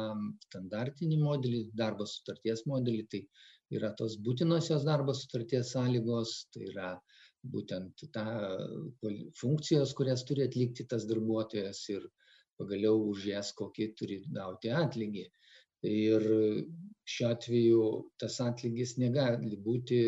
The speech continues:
na, skirtingas negu kitose panašaus, e, profilio įmonėse arba net veikiančiose kitose. Pas mus, e, Lietuvoj kartais būna taip, kad štai didesniam mieste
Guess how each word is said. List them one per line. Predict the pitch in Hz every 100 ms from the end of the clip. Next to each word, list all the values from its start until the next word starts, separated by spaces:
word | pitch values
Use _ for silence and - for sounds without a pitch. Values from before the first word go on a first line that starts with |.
| 117
na, | 110 104 123 120
skirtingas | 113 - 123 - 143 151 123 113
negu | 117 107 110 113 - _ _ -
kitose | 127 120 113 127 127 123
panašaus, | 113 110 104 - 113 113 - -
e, | - - 110 107 98
profilio | - 104 104 110 98 92
įmonėse | 92 123 139 123 110 113 - 110
arba | 120 131 147
net | 120 107 127 -
veikiančiose | 123 107 101 110 113 117 120 110 110
kitose. | 123 135 - - - _ - _ _
Pas | 117 135
mus, | 175 247 - - -
e, | 170 123 117 117
Lietuvoj | 117 113 120 110 135 170 180 170
kartais | - 131 131 165 156 127
būna | 101 131 135 131 123 -
taip, | 160 147 -
kad | - 85 _ _ _ _ -
štai | - - 147 135 -
didesniam | - 117 123 - 135 127
mieste | 110 104 - 170